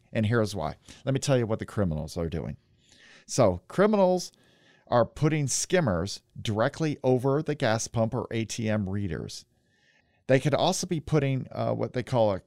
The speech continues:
card shimming device, which are paper-thin strips hidden inside the card slot. So now they're, instead of putting it on the device, they're actually going inside the device. And these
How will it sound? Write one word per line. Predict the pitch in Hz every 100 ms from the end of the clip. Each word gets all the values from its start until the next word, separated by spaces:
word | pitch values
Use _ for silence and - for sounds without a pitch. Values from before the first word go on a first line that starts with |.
| _
card | - 131 127 117
shimming | - - 165 156 104 87
device, | 87 78 82 98 -
which | 143
are | 127
paper-thin | - 135 135 175 185 180
strips | 170 - 113 - -
hidden | 123 123
inside | 113 110 120 120 147
the | 180
card | 139 101 -
slot. | 85 92 113
So | - 107
now | 101 127
they're, | 147 147 _ -
instead | 214 151
of | 143
putting | - 170
it | 120 -
on | 127 135
the |
device, | 104 90 90 101
they're | 104 98
actually | 113 113
going | 110 113 110
inside | 117 - 113 143 113
the |
device. | 82 73 78 95 - - _ _ _ _ -
And | 131 131 117 _ _ _
these | 143 135 -